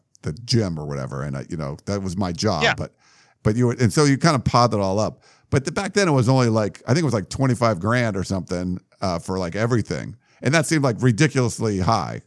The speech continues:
Speaker 1: you know? Um, but I, I can't imagine that now. Like, I can't work, you can't work, like, some ten dollar tall, ten dollar an hour job and make any kind of dent in what your tuition's gonna be if it's, like, almost sixty K.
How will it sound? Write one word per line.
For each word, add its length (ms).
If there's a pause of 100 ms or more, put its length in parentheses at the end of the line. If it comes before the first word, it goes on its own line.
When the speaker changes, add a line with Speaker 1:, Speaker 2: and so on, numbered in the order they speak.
Speaker 1:
you 80
know? 240 (520)
Um, 560 (500)
but 380
I, 120
I 40
can't 240
imagine 420
that 140
now. 160
Like, 200
I 80
can't 260
work, 180
you 60
can't 220
work, 240
like, 160
some 140
ten 200
dollar 400 (140)
tall, 340 (240)
ten 180
dollar 300
an 80
hour 220
job 420
and 160
make 180
any 140
kind 180
of 140
dent 300
in 140
what 140
your 100
tuition's 460
gonna 200
be 200
if 140
it's, 160
like, 220
almost 260
sixty 300
K. 380